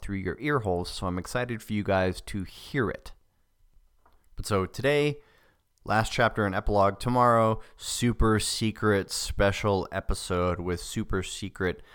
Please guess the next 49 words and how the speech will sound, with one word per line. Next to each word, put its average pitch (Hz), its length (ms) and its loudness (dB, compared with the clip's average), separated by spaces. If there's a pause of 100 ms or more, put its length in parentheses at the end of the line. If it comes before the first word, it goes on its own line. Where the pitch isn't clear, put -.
(160)
special 90 640 0
reading. 82 540 -4 (240)
It's - 80 -20
pretty 98 240 2
exciting, 85 420 -4
huh? 87 220 -4 (500)
Anyway, 95 420 0 (280)
um, 98 260 0
before 98 240 -4
we 110 120 0
get 107 140 0
into 101 240 2
all 95 200 2
the 95 80 0
rest 95 240 0
of - 40 -18
the 101 80 -4
blah, 92 160 0
blah, 92 140 0
blah, 87 200 0
I 90 60 0
just - 140 -6
wanna 95 160 0
say 87 160 -4
thanks 98 240 -4
for - 80 -8
coming 101 220 -2
on 90 120 -2
this 82 160 -6
journey 131 300 0
with 123 220 0
me, 117 60 0
guys. 107 340 4
It's 95 140 -10
been 92 140 -2
really 92 240 -2
great 101 380 0
reading 98 480 -2
my 87 220 0
book 120 340 -2
to - 140 -4
you, 110 200 0
and 95 80 0
I 87 100 2
hope 98 200 0
that 80 120 -4
you've 90 180 -6
enjoyed 120 400 0
it. 120 180 0